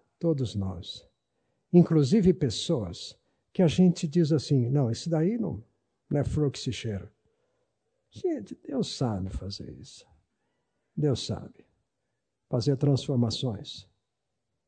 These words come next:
E a gente vê nisso, então, um histórico bíblico. Quando Deus vê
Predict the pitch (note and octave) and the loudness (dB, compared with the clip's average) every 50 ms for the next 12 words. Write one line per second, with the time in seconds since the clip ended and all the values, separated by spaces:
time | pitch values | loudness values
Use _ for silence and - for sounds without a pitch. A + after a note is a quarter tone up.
0 | _ _ _ _ _ _ _ _ _ - F#3+ G3+ G#3 F#3+ A3+ C4 A#3+ - A#3+ G#3+ | _ _ _ _ _ _ _ _ _ 4 6 6 8 8 8 8 8 6 2 2
1 | F3 G3+ A#3+ A#3+ A3 G#3+ G#3 G#3+ A#3 A3+ G3+ - - A3+ A3 G3+ F#3+ F#3+ G3 A3 | 2 2 4 6 6 8 8 8 8 6 4 2 0 6 8 8 8 8 4 2
2 | A3 G#3+ G#3 G#3 G3 - - - - F3+ E3+ E3 D#3 C#3 - D3 B2+ G#2 G2+ F#2 | 2 4 4 4 2 2 -2 -2 0 0 2 2 0 0 -2 -2 -2 -2 -4 -4
3 | F2 - - - _ _ _ _ _ _ _ _ _ _ _ _ _ _ _ _ | -6 -8 -12 -16 _ _ _ _ _ _ _ _ _ _ _ _ _ _ _ _
4 | _ _ _ _ _ _ _ _ _ _ _ _ _ _ _ _ _ A3+ A3+ G#3+ | _ _ _ _ _ _ _ _ _ _ _ _ _ _ _ _ _ 4 6 6
5 | G#3 G3 F3+ G3+ G3+ G3 F3+ - - - - - D3+ F3+ F#3+ F#3 F3 | 6 6 6 6 6 6 4 2 -2 -8 -4 2 4 4 6 6 4